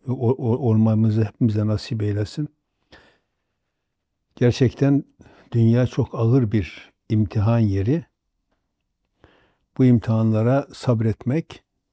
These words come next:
duruşumuzu asla bo-, bozmamak ve hedefimize doğru hiç sarsılmadan yürümek zorundayız.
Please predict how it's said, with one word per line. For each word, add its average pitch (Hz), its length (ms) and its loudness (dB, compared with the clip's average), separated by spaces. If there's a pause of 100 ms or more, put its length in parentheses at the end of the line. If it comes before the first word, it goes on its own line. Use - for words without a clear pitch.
(680)
duruşumuzu 120 520 0
asla 127 280 -2
bo-, 117 340 -4
bozmamak 127 680 -2 (360)
ve 123 100 0
hedefimize 127 680 0
doğru 117 440 -4 (1300)
hiç 143 120 -2
sarsılmadan 127 920 -4
yürümek 117 520 0
zorundayız. 98 720 -8